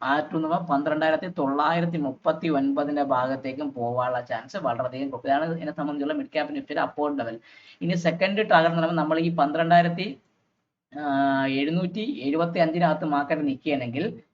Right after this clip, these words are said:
മിഡ് ക്യാപ് നിഫ്റ്റി എങ്ങോട്ട് പോവാം? മിഡ് ക്യാപ് നിഫ്റ്റിയെ സംബന്ധിച്ച് താഴേക്ക് ഇറങ്ങി ഈ പി ഒ സിയുടെ ഭാഗത്തേക്ക് വരാം. ഇനി ഫ്രഷ് സെല്ലിംഗ് എന്ന് പറഞ്ഞാൽ ഇനി എന്നെ സംബന്ധിച്ച് പന്ത്രണ്ടായിരത്തി അഞ്ഞൂറ്റി ഇരുപതിന് താഴെ മാത്രമേ ഞാനൊരു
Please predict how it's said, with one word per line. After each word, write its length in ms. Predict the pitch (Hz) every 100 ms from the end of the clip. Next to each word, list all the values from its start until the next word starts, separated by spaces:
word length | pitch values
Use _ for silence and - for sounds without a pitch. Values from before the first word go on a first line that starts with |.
| _ 151
മിഡ് 120 | 143
ക്യാപ് 220 | 175 175
നിഫ്റ്റി 200 | 170 170
എങ്ങോട്ട് 300 | 147 160 165
പോവാം? 280 | 151 151 151
മിഡ് 120 | 139
ക്യാപ് 200 | 151 147
നിഫ്റ്റിയെ 320 | 147 - 165
സംബന്ധിച്ച് 600 | 147 143 147 135 135 139 - _ _ -
താഴേക്ക് 500 | 143 160 190 202 180
ഇറങ്ങി 240 | 143 147
ഈ 300 | 175 143 180
പി 180 | 165 156
ഒ 120 | 165
സിയുടെ 200 | 170 170
ഭാഗത്തേക്ക് 500 | 151 135 131 139 135
വരാം. 280 | 127 117 104 -
ഇനി 140 | 185
ഫ്രഷ് 400 | 226 - 160 165
സെല്ലിംഗ് 440 | 151 156 160 170 175
എന്ന് 120 | 165
പറഞ്ഞാൽ 380 | 135 117 143 165
ഇനി 160 | 143
എന്നെ 200 | 156 147
സംബന്ധിച്ച് 440 | 160 143 123 123 -
പന്ത്രണ്ടായിരത്തി 640 | 127 139 156 160 160 165
അഞ്ഞൂറ്റി 480 | 123 127 151 165 156
ഇരുപതിന് 400 | 135 135 151 135
താഴെ 240 | 120 135
മാത്രമേ 480 | 127 113 120 123 139
ഞാനൊരു 540 | 127 127 131 139 226